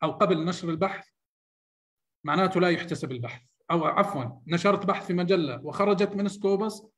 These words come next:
معناته أنا بحثي في سكوبس، انتهى، نقطة وأول السطر، لأنه صنف هذا البحث داخل قاعدة بيانات سكوبس. طيب، م-، م-،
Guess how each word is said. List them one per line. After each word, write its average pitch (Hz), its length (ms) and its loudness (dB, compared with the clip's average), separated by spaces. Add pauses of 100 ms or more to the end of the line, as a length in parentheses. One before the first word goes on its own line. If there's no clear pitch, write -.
معناته 180 380 0
أنا 170 100 -2
بحثي 156 300 -6
في 135 100 -10
سكوبس، - 580 -12
انتهى، 131 420 -2 (320)
نقطة 175 280 0
وأول 170 400 6
السطر، 139 440 -6 (300)
لأنه 185 680 0 (220)
صنف 226 480 2
هذا 175 240 2
البحث 156 440 -4
داخل 151 320 -4
قاعدة 147 460 -4 (140)
بيانات 135 600 -8
سكوبس. - 520 -14 (680)
طيب، - 400 0 (840)
م-، 196 260 0
م-، 190 320 0